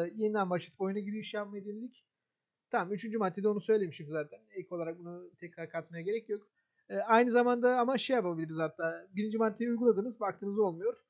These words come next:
Ee, üçüncü maddedeki olayı uygulayabilirsiniz doğrudan. Oyunu yönetici, yönetici olarak başlatabilirsiniz. Sağ klik yaptıktan sonra yönetici olarak başlat diyebilirsiniz.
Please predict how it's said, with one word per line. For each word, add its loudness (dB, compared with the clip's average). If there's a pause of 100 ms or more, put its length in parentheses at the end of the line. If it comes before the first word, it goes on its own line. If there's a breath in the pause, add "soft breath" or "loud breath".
(320)
Ee, -4
üçüncü -4
maddedeki -2
olayı 2
uygulayabilirsiniz 2
doğrudan. 0
Oyunu 0
yönetici, -2
yönetici -4
olarak 0
başlatabilirsiniz. -4
Sağ 2
klik -8
yaptıktan -2
sonra -6
yönetici -4
olarak 0
başlat -2
diyebilirsiniz. -6